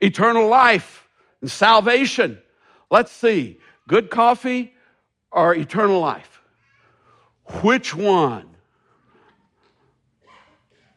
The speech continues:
Three things about the message. And they're all in that first sentence that we read. And the first one is,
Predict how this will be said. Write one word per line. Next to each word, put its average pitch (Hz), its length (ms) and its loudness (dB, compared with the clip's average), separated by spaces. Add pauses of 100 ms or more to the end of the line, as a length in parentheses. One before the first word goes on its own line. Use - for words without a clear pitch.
(1900)
Three 226 260 2
things 202 380 -4
about 147 300 -2
the 143 80 -8
message. 127 600 -12 (1500)
And 143 800 -2
they're 147 240 2
all 202 320 6
in 190 140 0
that 185 240 -2
first 190 260 -2
sentence 147 600 -6 (280)
that 127 220 -4
we 123 140 -8
read. 113 320 -8 (1900)
And 165 120 0
the 165 60 0
first 226 320 2
one 202 160 0
is, 196 480 0